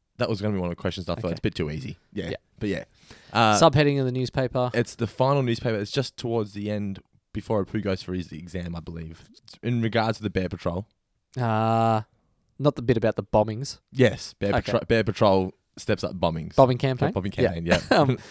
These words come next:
Speaker 2: how long did it take for Apu to complete his university study? Or college, whatever you wanna call it.
Speaker 1: There was seven million. Was it three years?
Speaker 2: In America.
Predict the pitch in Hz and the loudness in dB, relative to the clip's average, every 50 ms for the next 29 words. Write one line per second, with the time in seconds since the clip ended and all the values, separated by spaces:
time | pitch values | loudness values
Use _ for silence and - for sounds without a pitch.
0 | - - - - - _ _ _ _ _ - - 160 165 165 175 175 180 165 160 | -20 -20 -20 -20 -20 _ _ _ _ _ -4 2 4 6 6 6 6 4 4 4
1 | 156 156 147 127 - 131 127 139 - - - 120 117 123 - - - 123 117 113 | 2 0 -2 -2 -2 -2 -2 -4 -4 -2 -2 -2 -2 -2 -4 -4 -2 0 2 2
2 | 110 107 - _ - - - 117 113 107 107 - - 117 - 110 104 - - - | 0 -2 -4 _ -6 -4 -2 0 0 0 -2 -4 -8 -10 -10 -12 -12 -12 -12 -12
3 | - 107 107 - - - 110 101 95 - - 95 90 92 - 107 110 - - - | -10 -10 -10 -12 -12 -12 -10 -10 -10 -12 -12 -12 -10 -6 -4 -4 -4 -6 -8 -12
4 | 101 92 - - - 87 67 - - _ _ _ _ _ _ _ _ _ _ _ | -12 -12 -10 -10 -10 -10 -10 -12 -16 _ _ _ _ _ _ _ _ _ _ _
5 | _ - 101 82 - - - 67 58 60 - - - - 76 73 - 90 82 90 | _ -8 -8 -8 -8 -10 -12 -12 -12 -12 -14 -16 -14 -10 -10 -10 -8 -10 -10 -10
6 | 95 95 - 95 95 95 - - _ _ _ _ _ _ _ _ - - - - | -12 -8 -6 -4 -4 -4 -6 -10 _ _ _ _ _ _ _ _ -20 -20 -20 -20
7 | - - 104 101 - - - 131 127 - 135 120 110 104 95 98 98 98 98 90 | -14 -14 -12 -12 -12 -12 -12 -12 -10 -8 -8 -6 -6 -6 -4 -4 -4 -4 -4 -6
8 | 78 76 82 107 143 151 - _ _ _ _ _ _ _ _ _ _ _ - - | -6 -8 -8 -10 -10 -10 -14 _ _ _ _ _ _ _ _ _ _ _ -18 -18
9 | - - - 120 120 120 135 190 285 - - - - 147 143 139 117 113 104 101 | -18 -10 -8 -6 -6 -4 -4 -6 -6 -10 -14 -2 0 2 4 4 4 4 2 2
10 | 92 - - | 0 -4 -8